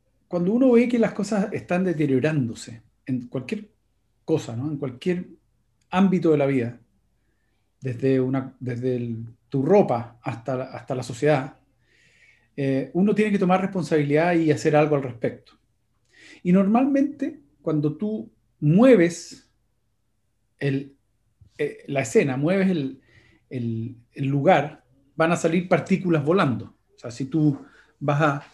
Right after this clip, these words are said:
a limpiar tu casa y, y, y tiene mucho polvo, mueves las sábanas, mueves los muebles, lo que sea, y salen partículas y se desordena el ambiente y se desordena la estructura de lo que hay.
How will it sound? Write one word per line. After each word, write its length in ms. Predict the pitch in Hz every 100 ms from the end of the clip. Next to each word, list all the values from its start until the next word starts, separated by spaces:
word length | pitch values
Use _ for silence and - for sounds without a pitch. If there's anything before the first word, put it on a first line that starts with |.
| _ _
a 60 | 135
limpiar 320 | 131 120 151
tu 180 | - 143
casa 380 | 170 - 151 135
y, 60 |
y, 420 | 131 127 143 -
y 60 | 117
tiene 160 | 147 147
mucho 260 | 147 147
polvo, 560 | 139 151 135 135 127 127 _ _ _ _ _ _ _ _ -
mueves 300 | 151 151 131
las 160 | 117
sábanas, 320 | - 160 131
mueves 240 | 127 143 139
los 140 | 117 113
muebles, 360 | 139 165 151 123
lo 80 | 117
que 80 | 120
sea, 180 | 170
y 80 | 156
salen 400 | 135 170 160 147
partículas 580 | 143 - - 156 151 135
y 80 | 117
se 180 | - 120
desordena 760 | 117 123 127 123 180 185 202
el 120 | 165 135
ambiente 560 | 131 147 165 156 180
y 80 | 139
se 120 | 127
desordena 520 | 131 120 117 143 156 156
la 140 | 127
estructura 560 | - 147 - 214 208 190
de 40 |
lo 120 | 170
que 100 | 202
hay. 200 | 156 117